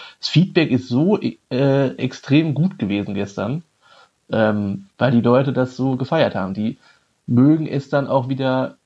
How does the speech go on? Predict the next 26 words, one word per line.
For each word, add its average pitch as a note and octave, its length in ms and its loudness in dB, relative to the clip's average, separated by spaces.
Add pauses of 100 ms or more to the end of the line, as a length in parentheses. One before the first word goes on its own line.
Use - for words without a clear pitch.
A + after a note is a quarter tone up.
(300)
also C#3+ 280 4
es C3+ 140 0
ist G3 160 2
ja E3+ 80 6
so, D3 140 0
ich F3+ 100 -2
habe E3 80 -2
gestern D#3+ 220 -2
mit C3 100 -2
dem C3 100 -4
Gastronomen C3 440 -4
gesprochen, C#3+ 320 -4
es B2 100 -6
ist D3 160 -4
so, C#3 480 -2
äh, B2 160 -2
früher D3+ 360 2
sind C3+ 140 0
die C3+ 60 2
Leute B2+ 440 2
öfter C3+ 320 2
Samstag B2 340 0
dann - 100 -4
einfach A#2 240 -2
so A#2 160 -4
vorbeigekommen. G2+ 600 -2